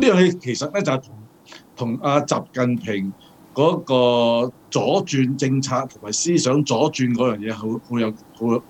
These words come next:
好有關係嘅。因為成個意識形態呢，都走返去老毛嗰個年代嘅時候呢，自不然對呢個義和團嘅定性呢，亦都會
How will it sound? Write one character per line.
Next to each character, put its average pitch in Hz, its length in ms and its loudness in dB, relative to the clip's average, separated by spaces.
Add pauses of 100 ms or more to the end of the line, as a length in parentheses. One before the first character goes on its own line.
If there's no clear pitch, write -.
(240)
好 117 100 0
有 117 120 2
關 123 220 2
係 95 260 -6
嘅。 92 40 -8 (280)
因 254 80 4
為 190 60 4
成 131 280 2
個 151 540 4
意 160 100 -2
識 196 180 -4
形 117 180 -6
態 135 180 -4
呢， 165 160 0 (300)
都 208 180 2 (440)
走 151 200 4
返 190 220 2
去 143 120 2
老 135 200 0
毛 127 140 -2 (120)
嗰 143 140 -2
個 143 120 0
年 95 200 -6
代 107 120 -10
嘅 107 200 -2
時 104 80 -10
候 95 100 -12
呢， 127 160 -2 (280)
自 143 180 4
不 165 80 2
然 117 260 -2
對 127 160 0
呢 151 140 2
個 123 100 -4 (920)
義 127 180 4
和 104 200 2
團 98 180 -6
嘅 123 140 0
定 110 220 -2
性 117 200 0
呢， 135 180 2 (280)
亦 123 100 0
都 170 120 4 (140)
會 120 140 4